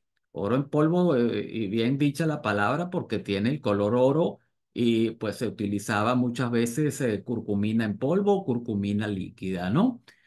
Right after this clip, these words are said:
Pues bien, ¿qué propiedades tiene la curcumina? Durante más de cuatro décadas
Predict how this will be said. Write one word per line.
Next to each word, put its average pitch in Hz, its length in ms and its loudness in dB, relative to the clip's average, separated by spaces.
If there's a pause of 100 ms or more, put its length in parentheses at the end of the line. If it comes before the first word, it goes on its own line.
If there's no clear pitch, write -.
(220)
Pues 147 160 4
bien, 214 320 4
¿qué 170 120 0
propiedades 160 960 0
tiene 135 200 0
la 143 160 -4
curcumina? 123 580 -2
Durante 113 360 -2
más 101 200 -2
de 135 120 -4
cuatro 135 360 0
décadas 120 680 -2